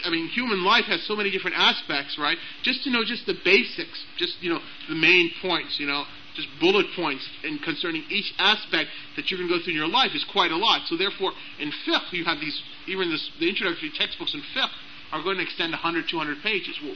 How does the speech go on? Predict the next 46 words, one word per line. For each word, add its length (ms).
but 120
aqidah, 640
I 80
mean, 220
just 240
to 80
know 340
the 100
minimum, 600
let 140
us 180
say, 220
is 120
just 140
to 80
know 80
the 160
basic 400
beliefs. 500
And 300
here 160
is 100
the 160
point. 200
When 100
they 80
used 220
to 40
write 280
these 200
basic 380
beliefs, 340
they 60
would 240
write 180
it 160
in 140
context 680
of 280
the 200
incorrect 600
beliefs 560
present 360
in 100
their 100
time. 320